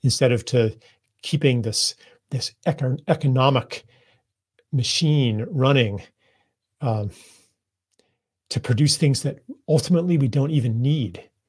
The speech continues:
Like, do we need, I mean, there's a whole controversy about five G. Do we really even need it? That question's not usually asked. Is asked, "Well, you know, is it dangerous or not?" But, but, I mean, come on. Is it really gonna improve our lives to be able to download your app in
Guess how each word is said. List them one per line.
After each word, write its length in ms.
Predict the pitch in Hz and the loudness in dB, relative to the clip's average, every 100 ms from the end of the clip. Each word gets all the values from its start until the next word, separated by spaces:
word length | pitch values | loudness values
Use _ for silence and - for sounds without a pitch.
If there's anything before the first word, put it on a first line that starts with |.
| _ _ _ _ _ - | _ _ _ _ _ -2
Like, 140 | 131 | -2
do 120 | - 196 | 0 0
we 120 | 202 | 2
need, 400 | 190 214 147 85 _ _ _ _ - | 0 0 -2 -4 _ _ _ _ -4
I 100 | 165 | 0
mean, 120 | 151 | 2
there's 180 | 151 135 | 2 0
a 40 | |
whole 220 | 135 175 151 | 0 0 -2
controversy 560 | - 180 - 143 143 | 0 -2 0 -2 0
about 160 | 135 123 | 0 -2
five 340 | - 139 147 | 0 0 0
G. 300 | 117 196 143 | -2 -2 -4
Do 160 | 101 185 | -2 -2
we 140 | 226 | 0
really 260 | 190 226 202 | 0 0 0
even 360 | 190 185 151 | 0 -2 0
need 200 | 160 247 | 0 0
it? 200 | 190 - - | -2 -6 -4
That 200 | 185 - | -4 -2
question's 360 | 233 - 165 120 | -4 0 0 0
not 180 | 139 | 0
usually 300 | 165 135 135 | 0 2 2
asked. 220 | 190 156 135 | 2 0 -2
Is 80 | |
asked, 320 | 160 123 120 156 | -2 -2 -2 2
"Well, 200 | 123 120 | 2 2
you 120 | 131 | 2
know, 120 | 113 | 2
is 120 | 113 | 0
it 100 | 131 | -2
dangerous 420 | - 143 147 120 | 2 2 2 0
or 40 | 127 | -2
not?" 220 | 107 107 | -4 -4
But, 140 | - - - - - | -6 -8 -20 -20 -4
but, 200 | 143 - _ _ | -4 -4 _ _
I 40 | 165 | 2
mean, 160 | 147 | 2
come 160 | 147 180 | 2 0
on. 260 | 208 107 - _ _ _ _ | 0 -4 -8 _ _ _ _
Is 160 | 220 202 | -2 0
it 100 | 226 196 | 0 2
really 340 | 143 208 220 | 2 2 2
gonna 200 | 175 156 | 2 2
improve 300 | 139 - 165 | 2 0 2
our 120 | 143 | 4
lives 340 | 131 147 147 - | 4 4 4 2
to 100 | 156 | 0
be 100 | 139 | 2
able 160 | 139 | 2
to 100 | 147 | 0
download 680 | 117 95 147 147 151 139 120 | -4 0 2 4 4 2 2
your 180 | 110 - 165 | -2 -4 -2
app 280 | 120 107 - - - - | -2 -2 -12 -20 -20 -2
in 240 | 151 120 | 0 0